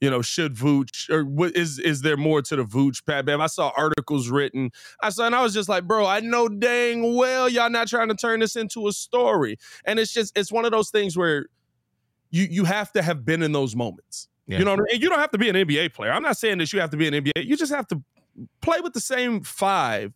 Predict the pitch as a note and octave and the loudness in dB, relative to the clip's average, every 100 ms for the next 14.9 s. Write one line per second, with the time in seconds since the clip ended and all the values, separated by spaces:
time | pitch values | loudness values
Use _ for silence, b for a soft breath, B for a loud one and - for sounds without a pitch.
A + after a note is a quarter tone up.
0 | _ C#3+ D#3 F3+ D3 E3+ E3+ D#3+ - F3+ | _ -4 -4 -2 0 2 2 0 0 0
1 | D#3+ C3 A#2 A#2+ - - E2 B B - | 2 0 0 -2 -4 -12 -18 B B 0
2 | C4 A3+ C4 A#3 G#3 B B G3 G#3+ G#3+ | 0 0 0 0 -2 B B -2 0 -2
3 | - - G3+ F3 B3 C#4+ A#3+ F#3+ G#3 F3+ | -4 -4 -4 0 2 4 4 2 2 0
4 | G#3 F3 C3+ E3 E3 B2+ A2+ B2+ - F3 | -4 -2 -2 0 0 -2 -2 -6 -6 -2
5 | D3+ D#3 E3+ E3 E3 - E3 F3+ F#3 D#3+ | 2 4 4 2 -2 -2 -2 0 0 2
6 | G3+ B3 G3 - G#3+ F#3+ E3+ F3+ D#3+ F#3 | 0 0 0 -2 -2 0 2 2 2 2
7 | E3+ G3+ G3+ D#3 - G#3+ F3 G3 G3 D#3 | 2 2 0 -2 -4 -2 0 0 2 2
8 | C#3 D3 G#3+ C#4 C4+ - - A#3+ C#4+ C#4 | 2 0 0 -2 -2 -6 -6 0 0 4
9 | C#4+ C#4 C#4 B3+ E3+ B - F3 A#3+ G#3+ | 2 2 0 0 -2 B -4 2 4 4
10 | F#3 F#3+ E3+ D#3 D3 C#3 A#2+ C3 C#3 C#3+ | 2 2 2 0 0 0 0 0 2 0
11 | B2+ D3 A#2+ A#2+ C3 A#2+ A#2 A#2 D3 D3+ | 0 0 -2 -2 -4 -4 -6 -4 -2 0
12 | E3+ - B B F#3 F#3 E3 F3+ D#3 F#3+ | -2 -4 B B -4 -2 -2 0 0 0
13 | C3+ C#3+ - F3+ E3 D#3 E3 F3+ - A3 | 2 0 0 -2 -2 -4 -2 -2 -2 0
14 | G3 F3 D3+ - - G3 G3 C#3+ A#2+ | 2 2 0 -4 -2 0 0 0 -4